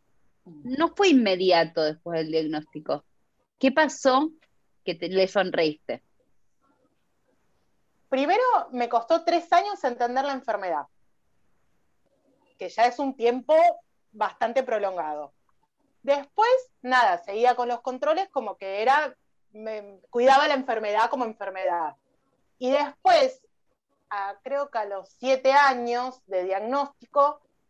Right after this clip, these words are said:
Speaker 2: yo estaba haciendo producción en un set de fotos y, y una chica, o sea, mi co-, mi amiga me dice, "¿No querés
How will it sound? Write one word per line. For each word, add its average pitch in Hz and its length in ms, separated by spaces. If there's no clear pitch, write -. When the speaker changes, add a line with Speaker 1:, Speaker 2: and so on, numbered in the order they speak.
Speaker 2:
yo 262 260
estaba 254 500
haciendo 254 440
producción 233 680
en 220 100
un 226 300
set 233 240
de 226 100
fotos 277 720
y, 226 680
y 262 100
una 269 240
chica, 254 800
o 214 240
sea, 220 140
mi 226 120
co-, 226 180
mi 220 160
amiga 262 320
me 254 100
dice, 254 240
"¿No 370 160
querés 494 180